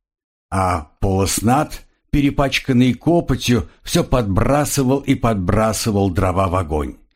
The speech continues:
И языки пламени, казалось, готовы были слезать с тёмного неба пару-другую спутников. А потом как-то сразу наступила тишина.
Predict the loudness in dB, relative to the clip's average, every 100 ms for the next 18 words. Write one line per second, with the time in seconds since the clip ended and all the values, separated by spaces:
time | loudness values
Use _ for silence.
0 | _ _ 0 2 4 2 0 0 0 2
1 | 2 4 4 2 0 0 2 0 0 0
2 | 0 2 2 2 2 0 2 2 2 0
3 | 0 -2 0 2 4 2 4 4 4 2
4 | -2 -4 -20 -6 -2 2 2 2 0 2
5 | 2 2 0 -2 -4 -2 -6 -6 -8 -10
6 | -20 _ _ _ _ _ _ _ _ _
7 | _ -4 -2 2 2 0 -2 -2 -2 0
8 | 2 2 0 -2 -2 -4 0 0 0 0
9 | -2 -2 -4 -6 -12